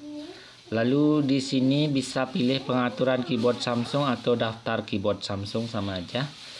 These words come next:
Lalu di sini nanti kalian pilih keyboard Samsung. Setelah itu kalian pilih toolbar keyboard. Oke, setelah itu aktifkan, lalu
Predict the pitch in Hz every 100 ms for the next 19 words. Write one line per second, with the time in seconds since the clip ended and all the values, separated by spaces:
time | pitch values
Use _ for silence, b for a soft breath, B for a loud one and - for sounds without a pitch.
0 | B B B - - 110 110 127 123 120
1 | 120 131 139 123 117 139 139 135 123 123
2 | 120 123 131 131 117 104 107 104 113 107
3 | 107 135 170 170 - - - - B B
4 | B B B - - - - - 135 135
5 | 151 147 139 143 139 135 131 139 139 139
6 | 135 120 117 117 117 113 113 95 87 78
7 | - B B B B B B - - -
8 | - - 131 165 170 B B B - 120
9 | 117 - 147 147 151 151 - 131 123 -
10 | 131 160 156 117 113 120 131